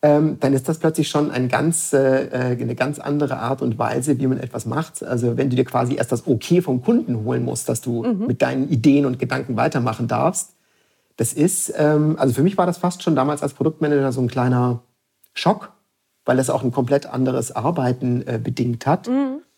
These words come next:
Speaker 1: Und, ähm, das nannte man damals Voice of the Customer, also die Stimme des Kunden einzuholen.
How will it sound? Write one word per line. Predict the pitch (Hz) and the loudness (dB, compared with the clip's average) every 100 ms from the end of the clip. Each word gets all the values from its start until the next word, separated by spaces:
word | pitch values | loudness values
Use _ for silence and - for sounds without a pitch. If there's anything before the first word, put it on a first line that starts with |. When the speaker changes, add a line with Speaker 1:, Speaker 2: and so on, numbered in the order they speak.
| _ _ _ - | _ _ _ -2
Speaker 1:
Und, | 143 139 143 143 139 | 2 2 2 0 0
ähm, | 127 127 123 | 2 2 0
das | 113 | -2
nannte | 135 123 | -6 -6
man | 123 | -6
damals | 117 123 131 123 | -4 -4 -6 -6
Voice | - 147 151 | 0 0 0
of | 311 | -2
the | - | -4
Customer, | - 156 - 175 156 156 | -4 -4 0 2 2 2
also | 131 120 | 0 -2
die | 120 | -4
Stimme | - 151 | 0 0
des | 143 127 | 0 -2
Kunden | - 165 170 160 | -2 0 0 -2
einzuholen. | 139 160 156 139 147 175 214 - | -4 -2 0 2 2 2 0 -4